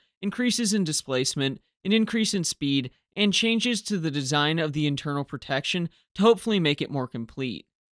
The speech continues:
The class had four ships in it, the lead ship, King George the Fifth, Centurion, Ajax, and Audacious. Audacious entered service in nineteen thirteen,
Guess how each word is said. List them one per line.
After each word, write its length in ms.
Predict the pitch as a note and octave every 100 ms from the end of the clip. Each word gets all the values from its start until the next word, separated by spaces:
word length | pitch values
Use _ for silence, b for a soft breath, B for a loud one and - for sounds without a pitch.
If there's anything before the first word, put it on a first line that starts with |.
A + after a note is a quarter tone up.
| _ _ _ -
The 60 |
class 280 | - B3 B3+
had 200 | B3 F3
four 220 | - E3+
ships 360 | D#3 D#3 C3 -
in 80 | A2+
it, 180 | A2+ - _ _
the 60 | F3
lead 280 | G#3 B3 G3+
ship, 320 | A#3 G#3+ -
King 200 | G3 F3+
George 260 | E3 D#3+ C#3
the 120 | C3+
Fifth, 340 | - C3+ C#3 _ _ _
Centurion, 720 | G#3+ F#3+ - E3+ D#3+ D#3 D3+ - -
Ajax, 600 | D#3 C#3 D3 D3 - - D3
and 180 | C#3
Audacious. 800 | C3 A#2+ B2+ A#2+ - F2+ A#2+ - _ _ _ _ _
Audacious 480 | G3 G#3+ B3+ B3 A#3+
entered 340 | G3+ G3 F#3
service 420 | - D3 C#3 C#3+ C#3+
in 100 | C3
nineteen 360 | B2+ - B2
thirteen, 680 | - A#2+ - - C#3 A#2